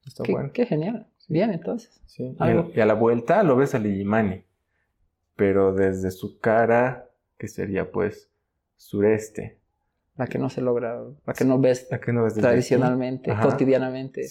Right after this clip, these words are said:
Speaker 2: estando en La Paz.
Speaker 1: Sí, y tiene cinco puntas. Es bien
Speaker 2: ¿Qué?
Speaker 1: interesante.
Speaker 2: Y he vivido engañado.
Speaker 1: Eso yo he creído. <laughs> Eso sí le iba a decir. Cinco puntas. Sí, así es.
Speaker 2: Un momento.
Speaker 1: ¿Qué? No.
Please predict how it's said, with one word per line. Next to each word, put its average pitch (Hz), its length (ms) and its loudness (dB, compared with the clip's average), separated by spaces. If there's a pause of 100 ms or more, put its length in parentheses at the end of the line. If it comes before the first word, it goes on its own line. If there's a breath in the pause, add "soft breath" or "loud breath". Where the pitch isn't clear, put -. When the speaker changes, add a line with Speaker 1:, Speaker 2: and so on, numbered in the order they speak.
Speaker 2:
estando 120 180 2
en 117 60 -8
La 113 100 -10
Paz. - 300 -8
Speaker 1:
Sí, 113 280 -6
y 104 60 -8
tiene 107 240 -4
cinco 113 360 -8
puntas. - 480 -16 (1160)
Es 110 160 -8
bien 107 280 -12
Speaker 2:
¿Qué? - 100 -8
Speaker 1:
interesante. 139 500 -4
Speaker 2:
Y 104 100 0 (420 loud breath)
he 175 100 2
vivido 170 240 4
engañado. 143 560 4 (720 loud breath)
Speaker 1:
Eso 311 260 4
yo 311 140 6
he 311 40 0
creído. 359 500 4
<laughs> - 320 0
Eso 208 160 2
sí 214 140 2
le 220 120 4
iba 226 200 2
a - 20 4
decir. 165 280 2 (760 soft breath)
Cinco - 400 -8
puntas. - 440 -6
Sí, - 160 -4
así 185 260 -2
es. 185 120 4
Speaker 2:
Un - 100 2
momento. 208 460 2
Speaker 1:
¿Qué? 262 280 4
No. 285 680 4